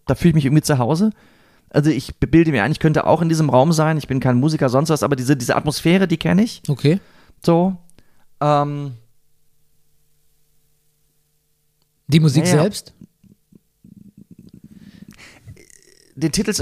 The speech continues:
Speaker 1: Get Back finde ich wirklich ein super Song. Wenn sie daran arbeiten, es gibt immer wieder,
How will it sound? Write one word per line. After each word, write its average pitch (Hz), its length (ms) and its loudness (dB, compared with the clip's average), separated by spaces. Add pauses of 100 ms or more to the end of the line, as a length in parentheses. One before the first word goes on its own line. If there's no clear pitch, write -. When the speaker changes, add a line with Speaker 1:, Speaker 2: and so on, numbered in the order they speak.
(100)
Speaker 1:
Get 185 220 0
Back 196 220 -2
finde 180 160 2
ich 127 160 -2
wirklich 139 280 0
ein 117 60 0
super 107 260 -4
Song. - 340 -6 (560)
Wenn 143 120 -2
sie 151 100 2
daran 160 280 -2
arbeiten, 156 520 0
es 139 120 -8
gibt 208 140 -2
immer 202 220 2
wieder, 196 240 0